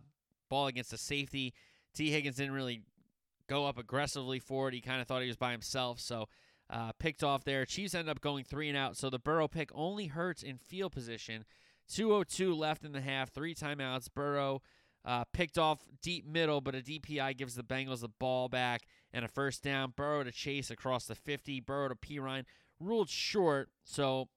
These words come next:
they have to call a timeout. Uh, third and one, Mixon runs for it, timeout again, so the second one there, so they got one left. Burrow to Higgins on a slant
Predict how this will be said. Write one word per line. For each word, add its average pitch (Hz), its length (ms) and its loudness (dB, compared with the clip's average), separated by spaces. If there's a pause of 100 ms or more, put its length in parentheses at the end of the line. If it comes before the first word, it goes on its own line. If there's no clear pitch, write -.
they 127 100 -6
have 143 140 -2
to 143 60 -8
call 139 220 0
a 131 40 -4
timeout. 131 640 -2 (480)
Uh, 117 260 0
third 156 280 4
and 147 140 -2
one, 147 420 0
Mixon 143 360 -4
runs 139 260 -2
for 139 240 2
it, 131 100 -4
timeout 139 460 0
again, 131 480 -2
so 131 140 -4
the 120 80 -2
second 143 340 -4
one 131 160 -4
there, 127 140 -2
so 120 100 -8
they 123 80 -4
got 117 160 -2
one 139 220 -2
left. 131 280 0 (340)
Burrow 165 300 8
to 143 80 2
Higgins 151 400 -2
on 139 120 0
a 123 60 -4
slant 160 560 -2